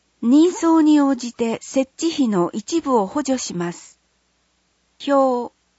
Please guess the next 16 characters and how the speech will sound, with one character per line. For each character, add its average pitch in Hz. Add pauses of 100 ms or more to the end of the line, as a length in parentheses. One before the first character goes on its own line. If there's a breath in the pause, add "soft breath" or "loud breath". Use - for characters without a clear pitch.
(540)
人 285
相、 247 (640)
補 254
助 339
限 311
度 294
額 208 (160)
の 240
順 302
に 294
読 269
み 240
ま 208
す。 - (1120)
人 277
相、 233